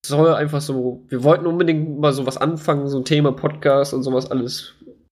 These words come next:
Ne, wir hatten schon ein Thema und ja, wir wollen gucken, ob das wirklich auch was für uns ist und sowas. Aber wir wa-, haben auf jeden Fall Bock, jeden Monat mal so, so eine Folge rau-, Folge für Folge rauszubringen. Und, ähm,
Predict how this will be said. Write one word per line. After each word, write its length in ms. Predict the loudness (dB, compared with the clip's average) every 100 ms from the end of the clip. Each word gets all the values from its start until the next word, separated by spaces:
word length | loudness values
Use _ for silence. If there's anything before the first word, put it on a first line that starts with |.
| _ 0
Ne, 220 | 2 4
wir 120 | 4
hatten 220 | 2 0 0
schon 200 | 2 4
ein 140 | 4
Thema 380 | 4 4 4 2
und 500 | 2 0 -2 -4 -8 -20 -20 -20 -20 _ _ _ _ 0
ja, 180 | 2 4
wir 120 | 2
wollen 160 | 2 2
gucken, 240 | -2 0
ob 240 | -2 -2
das 180 | -4 0
wirklich 280 | 0 0 -2
auch 80 | -2
was 140 | -4
für 80 | -2
uns 180 | -2 0
ist 220 | 0 0
und 100 | -2
sowas. 260 | 2 2 4
Aber 480 | 4 6 4 0 0
wir 100 | 4
wa-, 160 | 4 4
haben 160 | 2
auf 140 | 2 2
jeden 120 | 2
Fall 100 | 2
Bock, 220 | 0 -2 -6 -8
jeden 400 | 0 2 2 2
Monat 340 | 2 2 0
mal 280 | 0 2 2
so, 200 | 0 -4 -8 _ _ -2
so 100 | 0
eine 100 | 2
Folge 340 | 4 4 2
rau-, 400 | 0 -4 -6 -20 _
Folge 320 | _ 2 2 2
für 140 | -4
Folge 260 | 0 0 2
rauszubringen. 880 | 2 2 -2 0 0 0 -2 -8 -18 -20 -20 -20 -20 _ _ _ _
Und, 760 | 2 4 6 4 0 -6 -10 -4
ähm, 540 | 2 2 0 -8 -10